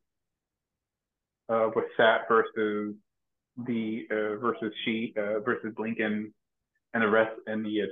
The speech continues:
Chinese delegation as well. He sat in a U-shaped table at the head of it, almost like something you'll find at a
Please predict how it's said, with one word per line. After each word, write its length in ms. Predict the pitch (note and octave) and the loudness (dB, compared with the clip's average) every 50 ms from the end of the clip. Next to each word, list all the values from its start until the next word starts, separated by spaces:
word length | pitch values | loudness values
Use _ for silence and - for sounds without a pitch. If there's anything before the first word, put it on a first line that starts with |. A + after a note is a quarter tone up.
| - - | -2 -2
Chinese 380 | A2+ A2 G#2+ G#2 A#2 A#2 G#2+ - - | -2 -2 0 -2 -4 -4 -4 -4 -2
delegation 600 | F#2 F#2 F2+ G2 F#2+ F#2+ F#2+ G2 F#2+ - - - | -2 -2 -2 -2 -4 -6 -6 -8 -8 -10 -14 -18
as 220 | - C3 - - _ | -18 -18 -20 -20 _
well. 420 | A#2 A2 A2+ A#2 A2 G2+ G2+ - - - _ _ _ _ _ - - - - - _ - | -4 0 2 4 4 4 2 0 -4 -12 _ _ _ _ _ -20 -20 -20 -20 -12 _ -2
He 120 | A#2 G#2+ - - | -2 -2 2 4
sat 240 | B2+ A#2 A2+ A2 | 6 6 8 6
in 240 | A#2 A2 A2 G#2+ A2 | 4 4 2 2 2
a 200 | G#2+ G#2+ G#2+ G#2 | 2 4 4 2
U-shaped 800 | G2+ G#2 G2+ F#2+ G#2+ A2+ A#2 A2+ - - - A2+ A2 G#2+ G#2 - _ _ _ _ _ - | 2 0 -2 -4 -4 -2 -4 -4 -4 -2 0 0 0 0 -2 -6 _ _ _ _ _ -2
table 520 | A2 G#2+ G#2 G2+ G#2+ G#2+ G#2+ A2 A2 G#2+ - _ _ _ _ | 0 0 2 4 4 4 4 4 2 -2 -8 _ _ _ _
at 120 | G#2+ G2+ - | -4 -4 -2
the 60 | - | -2
head 200 | - A#2 A2+ G#2+ | 0 2 4 4
of 100 | G#2 G#2+ | 4 2
it, 120 | A#2 B2 - - - _ _ _ _ _ _ _ _ _ _ - | 2 0 -2 -6 -12 _ _ _ _ _ _ _ _ _ _ 2
almost 320 | A#2 A#2+ B2 A#2+ A#2+ - | 4 4 4 4 4 6
like 260 | A#2 A2 A2 A2 G#2 - - - | 6 6 6 4 2 0 -2 -2
something 220 | A#2+ A2 - A#2+ | -2 0 -2 0
you'll 240 | A2 G#2+ G#2 G#2 - | 0 0 0 0 2
find 300 | - A2 G#2 G#2+ G#2 G#2+ | 4 6 6 6 4 4
at 180 | G2+ G2 F#2+ | 2 2 2
a 480 | G2+ G2 G2 G2 F#2+ F#2+ F#2 F#2+ G2 | 2 0 -2 -2 -4 -4 -6 -8 -10